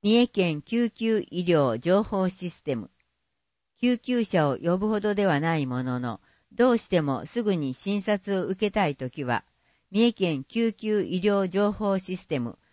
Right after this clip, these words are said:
二十四時間体制で、受診可能な医療機関の案内が受けられます。案内された医療機関に必ずお問い合わせの上受診してください。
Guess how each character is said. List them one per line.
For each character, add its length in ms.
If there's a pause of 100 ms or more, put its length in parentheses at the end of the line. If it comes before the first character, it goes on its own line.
(200)
二 160
十 260
四 180
時 120
間 240
体 260
制 300
で、 240 (460)
受 160
診 320
可 240
能 240
な 240
医 160
療 240
機 140
関 260
の 240
案 180
内 260
が 200
受 220
け 20
ら 180
れ 100
ま 160
す。 280 (960)
案 280
内 220
さ 180
れ 140
た 160
医 100
療 240
機 140
関 320
に 240 (180)
必 160 (300)
ず 260
お 80
問 240
い 80
合 80
わ 120
せ 160
の 240
上 180
受 220
診 280
し 120
て 100
く 140
だ 160
さ 160
い。 120